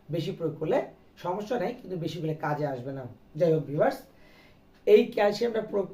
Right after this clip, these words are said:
না করলে কিন্তু আপনার দেখবেন যে গরুর দুধ, গরু শুকায় যাবে, গরুর দুধ কমে যাবে। যদি প্রচণ্ড, প্রচুর পরিমাণে কাঁচা ঘাস খাওয়ান, তাহলে তো আরও দুধ বাড়বে। তো সেক্ষেত্রে কিন্তু দেখবেন যে ক্যালসিয়ামের অভাবটা হয় না কাঁচা ঘাস খাওয়ালে।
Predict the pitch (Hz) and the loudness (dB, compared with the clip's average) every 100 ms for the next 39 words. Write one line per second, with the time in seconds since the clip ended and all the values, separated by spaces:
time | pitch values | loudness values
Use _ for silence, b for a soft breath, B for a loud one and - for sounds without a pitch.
0 | - 170 156 165 151 147 139 156 143 156 | -4 -2 -2 -2 -2 -4 -2 -2 -2 0
1 | 160 156 B - 147 165 165 185 156 160 | -2 -4 B -14 -4 -4 -2 -2 -2 -4
2 | 156 160 147 165 156 - - 165 160 - | -4 -4 -4 -6 -8 -12 -6 -4 -4 -6
3 | 156 156 151 151 151 156 165 151 160 156 | -4 -2 0 0 -2 -4 -4 0 0 0
4 | 151 - 160 156 151 147 151 147 - - | -6 -4 -2 0 0 2 0 -2 -8 -20
5 | - - - - - - 147 190 226 - | -20 -20 -20 -20 -20 -14 0 0 0 -6
6 | - 226 269 262 269 302 - - 247 240 | -8 -4 0 0 -2 -8 -12 -10 -4 0
7 | 294 294 247 247 233 220 - 180 196 185 | 2 2 2 0 0 0 2 2 4 2
8 | 180 - 165 135 117 b b - 165 180 | 0 0 0 0 -4 b b -6 2 4
9 | 196 175 190 202 185 143 143 123 120 b | 4 4 4 4 2 0 -2 -4 -10 b
10 | b b - 175 - 220 262 262 247 233 | b b -6 -4 -4 -4 -4 -6 -6 -4
11 | 175 160 151 170 - 160 151 175 170 190 | -4 -4 -4 -6 -4 -4 -4 -4 -2 0
12 | 151 143 - 147 165 147 110 - 147 147 | 0 -2 -4 -2 -2 -2 -6 -6 -2 -2
13 | 131 - 131 131 | -4 -8 -10 -10